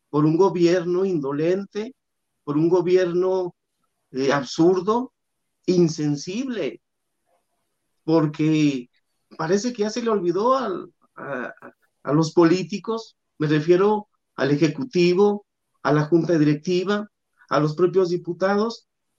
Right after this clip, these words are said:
y a todos los que tienen que ver con el istesac, ¿no? O con los ciudadanos, que sigue habiendo familias con una crisis económica terrible, que no han cobrado su pensión, o que algunos que ya cobraron y que festejaron,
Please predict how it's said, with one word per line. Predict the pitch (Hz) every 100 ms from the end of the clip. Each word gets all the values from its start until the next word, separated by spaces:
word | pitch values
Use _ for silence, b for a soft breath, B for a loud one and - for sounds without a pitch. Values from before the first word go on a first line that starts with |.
| _ _
y | 139 160
a | 160
todos | 190
los | 214 202
que | 165
tienen | 170 185 202
que | - 190
ver | 196 220 214 _ _ _ _ _
con | - 165
el | 170 156
istesac, | 147 151 147 156 143 131
¿no? | 147 214 - _ -
O | 160
con | 190
los | 202 196
ciudadanos, | 208 214 226 247 190 - - _ _ _ _ _ _
que | - 170 151
sigue | 147 202 226
habiendo | 220 220 220 -
familias | 190 175 185 202 233 240 - _ _ _ _
con | 156
una | 180 214
crisis | 196 190 208
económica | 202 147 156 190 185 185 165 123
terrible, | 143 123 170 233 233 135 101 _ _ _ _ _ _ _ _ _
que | -
no | 147
han | 165
cobrado | 175 202 202
su | 190 170
pensión, | 165 143 170 190 214 156 _ _ -
o | 151
que | 165
algunos | 180 214 247
que | 233
ya | 226
cobraron | 220 233 226 220 226 247 -
y | - 147
que | 175
festejaron, | 180 175 180 202 196 233 247